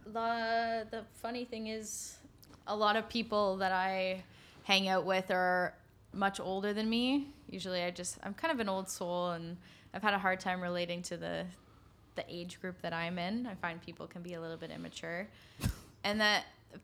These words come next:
they're not quite at the same part in li-, life that I am. Like, I'm past the party stage. I've done all of that craziness. I've, l-,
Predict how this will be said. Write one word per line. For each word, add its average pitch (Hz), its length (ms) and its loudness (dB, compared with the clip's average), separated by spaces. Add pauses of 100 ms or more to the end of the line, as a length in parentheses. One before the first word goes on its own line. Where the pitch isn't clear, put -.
(120)
they're 247 140 4
not 269 200 4
quite 269 200 6
at 254 100 2
the 220 80 -4
same 226 540 -2
part 214 260 4
in 190 220 -2
li-, 180 240 0 (260)
life 185 320 -2
that 180 120 -2
I 170 160 -2
am. 170 200 -6
Like, 175 160 -8
I'm 180 140 0
past 190 420 4
the 185 60 -2
party 185 340 0
stage. 180 600 -2
I've 170 200 -6
done 185 240 0
all 180 200 2
of 175 60 -2
that 175 480 0 (120)
craziness. 180 800 -4
I've, 175 180 -8
l-, 190 120 -6